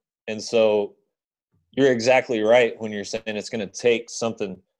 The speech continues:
maybe from outside our little subculture to, for example, like, Miley Cyrus covers Metallica. Some kids hear Metallica that wouldn't have normally. Maybe they fall in love with Metallica. Maybe they hear a band like Spirit Adrift or a band like Pallbearer or Eternal Champion, or,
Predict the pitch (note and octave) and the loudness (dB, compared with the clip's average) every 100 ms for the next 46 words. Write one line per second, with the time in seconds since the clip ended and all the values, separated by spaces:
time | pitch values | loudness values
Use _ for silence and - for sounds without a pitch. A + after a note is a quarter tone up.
0 | _ _ _ A2+ A2+ A2 G#2+ G2+ G#2 - | _ _ _ -4 -2 -4 -6 -6 -6 0
1 | A2+ A2 G#2+ G#2+ F#2+ - A2+ A2 - - | 2 4 2 -4 -4 -2 -2 -2 -10 -4
2 | G2+ F#2+ G2 F#2+ _ _ _ _ _ - | -4 -4 -10 -10 _ _ _ _ _ -4
3 | A2+ G#2+ G2+ - _ A2+ - - A2+ G#2+ | -2 -2 -6 -12 _ -20 -18 -2 0 0
4 | G#2 A#2+ A#2 A#2 A2 G#2 G#2+ G#2+ G#2+ G2+ | -2 -4 -2 0 2 0 -2 -4 -2 -2
5 | A#2 A#2 A2 - - _ B2+ A#2 G#2 G2+ | 0 2 0 -4 -14 _ 0 0 -4 -4
6 | B2+ A#2+ G#2 F#2+ - _ _ _ - G#2+ | 2 2 0 -6 -14 _ _ _ -8 -6
7 | A2 A#2+ A2 A#2+ A2 G2 B2 B2 A#2 G#2+ | -4 -4 -2 -2 -2 0 2 2 0 -4
8 | G#2 - _ - G#2+ B2 A2+ G#2+ G#2 G2 | -4 -8 _ -6 -2 -2 -2 -2 -2 -4
9 | G2+ G2+ G#2+ A#2 _ _ _ _ _ A2+ | -6 -6 -6 -8 _ _ _ _ _ -2
10 | A#2+ A#2+ A#2+ A#2+ B2 A#2+ A#2 A2 G2+ F#2+ | 0 2 2 2 0 2 -2 -4 -8 -2
11 | A#2+ A2+ A2+ A2 - G#2+ A2 G#2+ G#2 G#2+ | 0 0 0 -6 -8 -8 -4 -4 -2 -4
12 | G2 G#2 G2+ G2 - A2 G2 F#2 G2+ G2+ | -2 -6 -6 -10 -12 -6 -6 -4 -2 -2
13 | - F#2+ F#2 G2+ G2 G2 F#2+ - _ _ | -2 -10 -6 -4 -4 -6 -8 -12 _ _
14 | _ A2+ A2 G#2+ G#2+ G#2 F#2+ F#2+ A2 F#2+ | _ 4 4 4 2 0 -2 -6 -6 -8
15 | F2+ G2+ F#2+ F#2+ F#2 F#2 | -8 -10 -10 -12 -12 -12